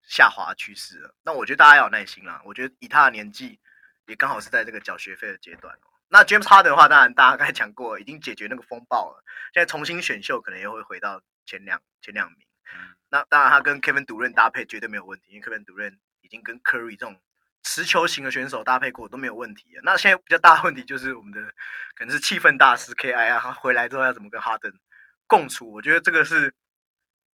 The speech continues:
Speaker 1: 包括 FANTASY 的持有者，哎，这都在担心的问题哦。
Speaker 2: 对啊，那可以谈谈你本季选秀最得意的一轮选秀选了谁吗？
Speaker 1: 哦，我记得最得意，其实有蛮多了。对，那我就讲一个最，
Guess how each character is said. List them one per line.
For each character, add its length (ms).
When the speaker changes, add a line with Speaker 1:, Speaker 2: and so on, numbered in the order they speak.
Speaker 1:
包 140
括 180
FANTASY 440
的 80
持 260
有 180
者， 240
哎， 120
这 120
都 140
在 160
担 180
心 140
的 100
问 220
题 120
哦。 20
Speaker 2:
对 120
啊， 100
那 120
可 140
以 60
谈 160
谈 160
你 80
本 140
季 160
选 180
秀 220
最 140
得 220
意 120
的 140
一 80
轮 180
选 180
秀 300
选 180
了 80
谁 180
吗？ 80
Speaker 1:
哦， 80
我 180
记 180
得 160
最 180
得 160
意， 220
其 160
实 320
有 100
蛮 220
多 180
了。 200
对， 120
那 100
我 80
就 100
讲 220
一 40
个 120
最， 160